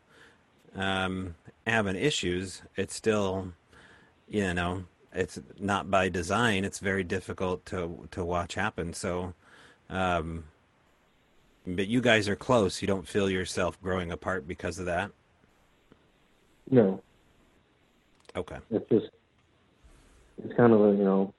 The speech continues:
Speaker 1: Mm-hmm.
Speaker 2: we don't wanna be the helicopter parents
Speaker 1: Right.
Speaker 2: kind of thing. But when, you know, that's kind of affecting her because
Speaker 1: Mm-hmm.
Speaker 2: it got kind of bad when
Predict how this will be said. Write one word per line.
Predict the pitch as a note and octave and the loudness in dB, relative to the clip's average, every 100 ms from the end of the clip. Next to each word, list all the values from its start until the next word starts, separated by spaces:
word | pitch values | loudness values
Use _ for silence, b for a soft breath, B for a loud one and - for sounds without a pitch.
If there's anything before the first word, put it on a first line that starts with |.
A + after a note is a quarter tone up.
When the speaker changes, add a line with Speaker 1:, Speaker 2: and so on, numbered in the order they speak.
| _ _ _ _ - | _ _ _ _ -12
Speaker 1:
Mm-hmm. | G2 F#2+ F2+ F2+ _ _ _ _ _ _ _ - B - - | -6 -4 -6 -10 _ _ _ _ _ _ _ -16 B -14 4
Speaker 2:
we | B2 D3+ | 10 10
don't | D3+ | 10
wanna | C3+ C3 | 10 10
be | A#2+ A#2+ | 10 10
the | G#2+ | 8
helicopter | A2 A2 G#2+ A2 G#2+ G#2 | 8 8 6 2 4 2
parents | A2 G#2 G#2 G2 - _ _ _ - | 4 4 4 0 -8 _ _ _ -6
Speaker 1:
Right. | A2+ G2 F2+ - | 0 0 0 0
Speaker 2:
kind | A2+ A2 | 4 4
of | - | 6
thing. | A2 A2 A2 - _ _ _ _ _ _ _ _ _ _ _ _ - | 6 6 2 -8 _ _ _ _ _ _ _ _ _ _ _ _ -6
But | G#2 F#2+ | 0 0
when, | F#2 G2 F#2+ - - | 2 2 2 -2 -4
you | G2 | 0
know, | F#2 | 4
that's | G#2+ G#2+ | 4 4
kind | - G#2+ | 4 4
of | G2 | 4
affecting | F#2 - G2+ G#2 | 2 4 4 4
her | G2 G2+ G2+ | 4 6 4
because | F#2+ G2 G2 _ - | 2 0 -2 _ -14
Speaker 1:
Mm-hmm. | G2+ F#2 F#2+ - | -10 -10 -10 2
Speaker 2:
it | A2 | 6
got | C3 | 8
kind | C3 A2+ | 8 6
of | |
bad | G2+ G#2 | 8 8
when | G2+ G2+ | 8 4